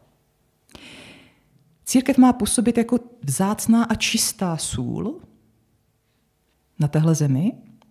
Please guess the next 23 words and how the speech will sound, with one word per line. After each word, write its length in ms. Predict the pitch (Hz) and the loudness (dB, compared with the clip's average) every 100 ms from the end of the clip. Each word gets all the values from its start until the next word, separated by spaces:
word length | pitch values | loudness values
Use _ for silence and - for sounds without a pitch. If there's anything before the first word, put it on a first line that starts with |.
| _ - - - | _ -18 -6 -2
má 80 | |
se 160 | 165 - | -2 -2
odlišovat, 680 | 175 185 - - 151 143 160 | 0 2 2 0 -4 -2 -2
má 120 | 165 | -2
být 160 | 180 | 0
zvláštní, 720 | 151 165 165 - - 165 131 170 240 - _ _ _ _ _ _ _ _ _ - - - - - - | 0 0 -2 -4 -6 -6 -4 -4 -8 -10 _ _ _ _ _ _ _ _ _ -20 -20 -20 -20 -20 -2
ale 120 | 180 | 4
má 140 | 208 233 | 4 4
se 140 | - | 2
odlišovat 480 | 208 247 254 233 - | 2 2 2 0 2
a 20 | |
být 140 | 208 | 0
zvláštní 640 | 180 208 196 - 214 214 214 | 2 0 -2 2 6 6 4
tím 380 | - - 233 | 0 -2 2
správným 480 | 220 - 214 226 240 | 2 4 4 8 8
způsobem. 580 | 233 208 220 220 156 - - - - - - | 6 0 -2 0 0 -2 -6 -14 -20 -20 -16
Tak 140 | - 202 | -6 -2
jako 220 | 214 220 | 0 -2
sůl 420 | - 254 214 196 | -2 0 2 4
má 520 | 170 180 175 165 165 - - - | 2 2 2 0 -4 -16 -20 -10
zdůrazňovat 640 | 147 202 196 190 185 185 - | 0 2 4 2 2 0 -2
tu 100 | 180 | -4
chuť 420 | - 190 - | -2 -4 -6